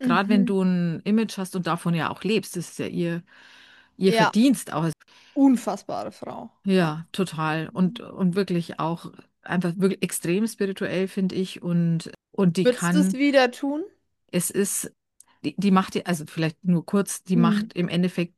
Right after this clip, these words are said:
Speaker 1: einen Meditationsteil und es gibt einen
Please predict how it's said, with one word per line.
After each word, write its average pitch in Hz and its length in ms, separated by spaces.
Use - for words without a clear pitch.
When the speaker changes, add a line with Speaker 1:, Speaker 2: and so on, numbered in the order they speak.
Speaker 1:
einen 165 220
Meditationsteil 208 1500
und 185 140
es 175 140
gibt - 260
einen 196 640